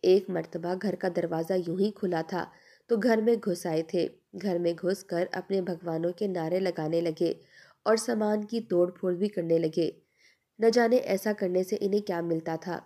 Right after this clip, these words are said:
ये शरपसंदी करके वो क्या जताना चाहते थे। बहरहाल शकीला कमरे में दाखिल हो चुकी थी। इसे तो अब ये फिक्र लाहक थी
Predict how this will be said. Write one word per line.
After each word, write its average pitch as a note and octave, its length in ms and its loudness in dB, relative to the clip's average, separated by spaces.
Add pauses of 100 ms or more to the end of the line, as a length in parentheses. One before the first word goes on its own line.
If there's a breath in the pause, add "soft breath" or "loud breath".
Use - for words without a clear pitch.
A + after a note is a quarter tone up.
(260)
ये F3+ 120 2
शरपसंदी F3 720 -4
करके F3+ 360 -4
वो G3+ 140 -2
क्या F3 200 -2
जताना G#3+ 420 -2
चाहते G3+ 440 -2
थे। G3+ 140 0 (420 soft breath)
बहरहाल A#3+ 340 2 (360 soft breath)
शकीला B3+ 360 2
कमरे G3 320 2
में G3+ 160 0
दाखिल F3+ 320 -2
हो F#3 120 -2
चुकी E3+ 320 -4
थी। E3+ 220 -2 (200)
इसे F3 200 -2
तो G3 120 0
अब F3 140 0
ये G#3 140 2
फिक्र F#3+ 300 -2
लाहक F3 380 -4
थी G3+ 200 -2